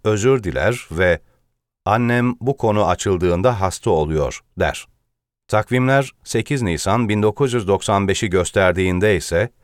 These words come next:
otuz beş yıllık müsaadere sona erer. Eşyalar Küçük Yalı'da verilen adrese götürülür. Mutahhare Hanım yaşadığı büyük üzüntülere karşın metanet göstererek eşyaları bizzat teslim alır.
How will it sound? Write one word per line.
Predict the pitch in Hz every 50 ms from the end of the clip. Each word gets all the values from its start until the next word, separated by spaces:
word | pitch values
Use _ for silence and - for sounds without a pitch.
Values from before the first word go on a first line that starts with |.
| _ _ _ _ _ _ _ -
otuz | 95 98 - 127 117 98 82
beş | 117 135 143 - -
yıllık | 104 101 101 101 98 90 - -
müsaadere | 98 101 - - 104 90 87 80 73 82 78 101 120 139 - - -
sona | - - - 95 95 98 98
erer. | 78 65 85 - 62 64 - - - _ _ _ _ _ _ _ -
Eşyalar | 92 87 85 - - 101 85 78 73 90 107 131 131 - _ _ _ _ _ _ _ _ -
Küçük | - 113 - - 160 147 -
Yalı'da | 104 101 98 101 98 87 104 98
verilen | 87 92 90 87 85 98 120 135
adrese | 131 113 110 101 98 104 98 - 110 92
götürülür. | 76 90 82 - 107 90 82 73 71 64 - - _ _ _ _ _ _ -
Mutahhare | 85 92 - - - 104 90 78 98 104 107 113 123
Hanım | 117 98 85 76 73 95 120 127 _ _ _ _ _ _ _ -
yaşadığı | 80 101 104 - - 113 107 110 120 123 127 117 90
büyük | 78 90 107 131 147 - - - -
üzüntülere | 104 92 98 107 101 - 104 98 101 98 101 95
karşın | - - 80 76 76 - - 107 120 131 - _ _ _ _ _ _ -
metanet | 82 92 101 98 - 104 98 104 120 139 143 -
göstererek | - 95 92 90 - - 95 82 80 78 92 87 - - _ _ _ _ -
eşyaları | - 92 90 - - 104 95 90 87 90 92 101 107 87
bizzat | 117 139 127 101 110 120 127 - -
teslim | - 117 110 98 - - 117 90
alır. | 78 67 64 62 - -